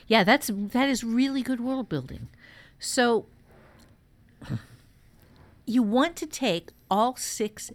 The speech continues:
elements of your sweet spot map. You want to look at how small elements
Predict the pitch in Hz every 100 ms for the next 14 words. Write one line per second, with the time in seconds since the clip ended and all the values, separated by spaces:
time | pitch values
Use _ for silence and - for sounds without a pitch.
0 | - 185 165 127 123 - - _ _ -
1 | _ _ - 208 214 214 - 190 - -
2 | 156 - 139 - - - - - - 185
3 | 214 196 214 233 - 269 220 220 240 220
4 | 202 202 185 - _ _ _ _ - -
5 | - 202 208 254 285 - 196 175 156 156
6 | - -